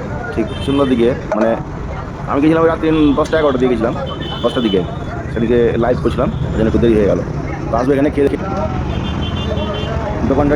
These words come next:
ঠিক ফুলতলা ইলেকট্রিক অফিসের সামনে। খুব ভালো লাগলো খেতে।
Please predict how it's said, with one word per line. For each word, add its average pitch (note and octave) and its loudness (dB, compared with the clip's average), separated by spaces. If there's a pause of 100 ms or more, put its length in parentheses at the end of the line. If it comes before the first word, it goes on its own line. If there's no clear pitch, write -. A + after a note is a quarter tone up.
ঠিক D#3+ 2 (240)
ফুলতলা C#3 4 (360)
ইলেকট্রিক D3 2 (180)
অফিসের C3 0
সামনে। G#2 0 (3000)
খুব A2 -6
ভালো C3 2
লাগলো B2+ 4
খেতে। G#2 0